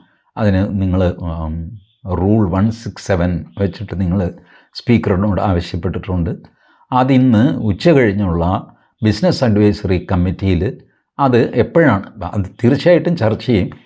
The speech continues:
എപ്പോൾ ചർച്ച ചെയ്യും എന്നുള്ളത് സ്പീക്കർ നമ്മളെ അറിയിക്കും ആ കമ്മിറ്റിയിൽ വെച്ച്. പിന്നെ എന്തിനാ ഇപ്പോൾ ബഹളം വയ്ക്കുന്നത്?" ഇതാണ് പ്രശ്നം. But, ആ, ആ, ഉം, ജഗ്ദീപ് ധൻഖർ ഈ ഇദ്ദേഹത്തെ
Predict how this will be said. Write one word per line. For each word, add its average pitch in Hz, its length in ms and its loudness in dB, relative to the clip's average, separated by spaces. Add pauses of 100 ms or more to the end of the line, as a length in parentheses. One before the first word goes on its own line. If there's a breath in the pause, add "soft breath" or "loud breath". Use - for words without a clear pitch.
(140 loud breath)
എപ്പോൾ 123 280 4
ചർച്ച 165 360 2
ചെയ്യും 131 200 4
എന്നുള്ളത് 101 400 -2
സ്പീക്കർ 113 460 0
നമ്മളെ 87 280 0
അറിയിക്കും 82 640 -2
ആ 78 180 -6
കമ്മിറ്റിയിൽ 85 400 -4
വെച്ച്. 82 200 -8
പിന്നെ 139 220 0
എന്തിനാ 117 220 2
ഇപ്പോൾ 110 280 2
ബഹളം 87 280 0
വയ്ക്കുന്നത്?" 90 380 -6
ഇതാണ് 165 420 -6 (280)
പ്രശ്നം. - 420 -10 (1600 soft breath)
But, 160 300 2
ആ, 185 100 6
ആ, 123 600 -4
ഉം, 101 540 -6
ജഗ്ദീപ് 131 500 2
ധൻഖർ 98 520 -2 (520)
ഈ 110 240 -2
ഇദ്ദേഹത്തെ 98 500 -4